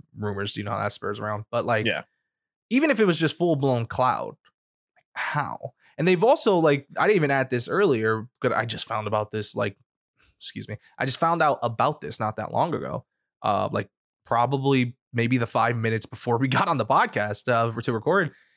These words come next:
Speaker 1: that they've also done a deal with nvidia,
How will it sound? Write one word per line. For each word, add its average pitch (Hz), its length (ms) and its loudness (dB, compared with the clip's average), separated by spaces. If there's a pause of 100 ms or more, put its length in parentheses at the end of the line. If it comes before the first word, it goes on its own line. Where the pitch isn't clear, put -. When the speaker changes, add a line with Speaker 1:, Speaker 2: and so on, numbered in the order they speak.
(140)
Speaker 1:
that 139 100 -2
they've 180 160 2
also 214 240 0
done 240 180 0
a 208 60 4
deal 165 320 0
with 139 240 2 (280)
nvidia, 131 440 -2